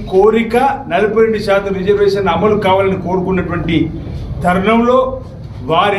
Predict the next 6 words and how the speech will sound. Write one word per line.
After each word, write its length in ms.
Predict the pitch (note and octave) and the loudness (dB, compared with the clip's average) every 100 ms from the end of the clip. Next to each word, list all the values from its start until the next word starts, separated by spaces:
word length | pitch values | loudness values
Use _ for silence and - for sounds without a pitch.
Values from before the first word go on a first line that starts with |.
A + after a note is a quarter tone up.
| A3 | 4
ఏదైతే 420 | A#3 A#3 A3+ A3+ A3+ F#3 | 4 2 0 0 0 0
బంద్కు 340 | F#3+ G3 A3 - | -2 -2 -4 -4
పిలుపునిచ్చిండ్రో 680 | F#3 F#3+ F#3+ G3 F#3+ F3 - - - - - - - E3+ | -4 -4 -6 -6 -4 -4 -4 -8 -10 -10 -12 -12 -2 0
దానికి 420 | G#3 A3+ A#3+ - F3+ | 2 0 -2 -6 -4
మా 80 | F3+ F3+ F3 | -4 -2 0
కాంగ్రెస్ 400 | G3 G3+ G#3 | 0 0 -2